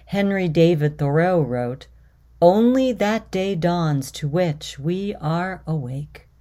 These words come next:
This is the Torah's way of mindful living.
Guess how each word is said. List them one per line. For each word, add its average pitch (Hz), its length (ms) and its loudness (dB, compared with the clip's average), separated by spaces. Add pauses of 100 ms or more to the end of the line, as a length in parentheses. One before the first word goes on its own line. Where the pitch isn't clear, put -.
(840)
This 170 340 -4
is 165 180 -6
the 180 120 -8
Torah's 165 560 -2
way 147 360 0
of 147 160 -8
mindful 147 480 -2
living. 143 440 -6